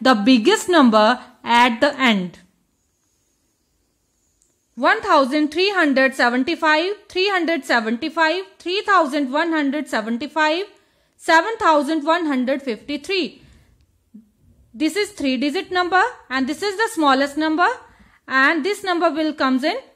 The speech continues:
first position. Then we will check the first digit of each number.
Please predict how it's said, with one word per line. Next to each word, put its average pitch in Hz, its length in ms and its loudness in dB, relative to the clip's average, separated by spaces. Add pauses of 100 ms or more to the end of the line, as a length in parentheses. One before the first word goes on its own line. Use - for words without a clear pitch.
(120)
first 262 320 -2
position. 330 500 -4 (1800)
Then 302 300 -2
we 381 200 -2
will 480 160 2
check 269 340 -2
the 285 100 -2
first 349 680 0
digit 269 500 -2
of 240 340 0 (600)
each 254 340 -6
number. 311 380 0